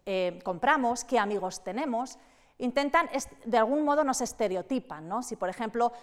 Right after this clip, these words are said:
compramos, eh, muchos libros que son de novela histórica, pues, eh, nos recomiendan todo novelas históricas, ¿no? O si leemos noticias de un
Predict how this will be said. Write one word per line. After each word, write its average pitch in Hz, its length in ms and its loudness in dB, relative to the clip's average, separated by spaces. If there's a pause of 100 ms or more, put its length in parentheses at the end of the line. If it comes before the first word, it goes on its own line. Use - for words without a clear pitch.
compramos, 233 720 2
eh, 220 160 -2
muchos 226 520 -2
libros 226 580 0
que 214 120 -6
son 220 320 0
de 220 380 0 (240)
novela 233 280 4
histórica, 269 600 2 (260)
pues, 240 480 4
eh, 196 400 2
nos 196 180 -2
recomiendan 220 520 -2
todo 226 220 6
novelas 190 340 -2
históricas, 156 560 -8
¿no? 202 140 -6 (200)
O 214 120 0
si 220 200 -2
leemos 247 540 2
noticias 226 640 0
de 220 100 2
un 226 160 -2